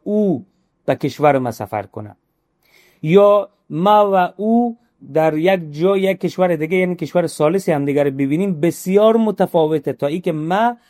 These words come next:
به کشور او مس-، مستقیماً سفر کنم. یعنی ترامپ امریکایی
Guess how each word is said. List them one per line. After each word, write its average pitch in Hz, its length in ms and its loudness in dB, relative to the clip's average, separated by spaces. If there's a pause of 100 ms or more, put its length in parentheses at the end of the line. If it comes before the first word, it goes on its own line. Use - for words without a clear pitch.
(280)
به 135 140 -2
کشور 190 460 2
او 127 300 0
مس-، - 160 -16
مستقیماً 117 480 -6
سفر 95 320 -8
کنم. 95 260 -16 (220)
یعنی 160 280 0 (220)
ترامپ 240 500 4
امریکایی 214 840 0